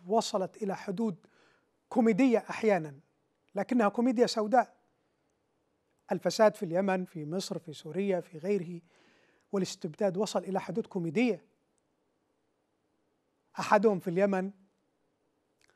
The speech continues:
خرج يقطع الطريق بالكلاشينكوف، الطريق العام، لكي يسترد زوجته،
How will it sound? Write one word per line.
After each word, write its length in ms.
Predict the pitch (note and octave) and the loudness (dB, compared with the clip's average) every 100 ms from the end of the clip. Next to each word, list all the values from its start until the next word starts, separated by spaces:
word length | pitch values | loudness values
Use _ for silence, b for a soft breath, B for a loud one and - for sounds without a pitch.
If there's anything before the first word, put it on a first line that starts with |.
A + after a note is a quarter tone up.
| _ _ _ _ _ | _ _ _ _ _
خرج 460 | - - A3+ F3 G3 | -4 4 6 6 2
يقطع 300 | F3+ - F3 | 0 0 0
الطريق 520 | F#3 G3 A3 A3+ - | 0 2 2 0 -4
بالكلاشينكوف، 1160 | F#3+ E3+ A3 G3+ G3+ F3 - F#3 G3 - - _ _ - | -8 -2 -2 -2 -4 -6 0 0 0 -4 -20 _ _ -8
الطريق 400 | - G#3 G#3 G#3 | 0 4 4 2
العام، 460 | F3+ F#3+ G#3+ D3+ - _ _ _ _ _ _ _ _ _ _ _ _ | 0 2 0 0 -8 _ _ _ _ _ _ _ _ _ _ _ _
لكي 260 | F3 G#3 G#3 | -10 -2 0
يسترد 440 | F#3 - G#3 G3 | 0 0 -2 -2
زوجته، 500 | F#3 A3+ F#3+ D#3 - | 4 4 4 0 -10